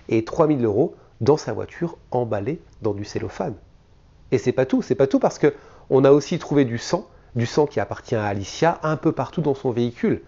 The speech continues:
même si il a essayé de le nettoyer. Et il a raconté en garde à vue pour se défendre qu'Alicia avait en fait saigné du nez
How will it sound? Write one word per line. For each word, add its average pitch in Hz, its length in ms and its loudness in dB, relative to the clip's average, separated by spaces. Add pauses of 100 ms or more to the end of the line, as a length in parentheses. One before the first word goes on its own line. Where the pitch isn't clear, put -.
(220)
même 127 340 -2 (400)
si - 360 -4 (280)
il 104 120 0
a 107 60 0
essayé 107 380 -4
de 117 60 -4
le 120 40 0
nettoyer. 127 460 -4 (840)
Et 160 120 8
il 151 100 6
a 135 100 6
raconté 131 540 2 (260)
en 120 120 2
garde 101 240 0
à 95 60 -6
vue 196 160 2
pour 104 200 0
se 98 60 -4
défendre 170 480 0
qu'Alicia 127 500 2
avait 131 160 6
en 120 140 4
fait 170 220 0
saigné 139 320 2
du 123 160 -2
nez 180 260 2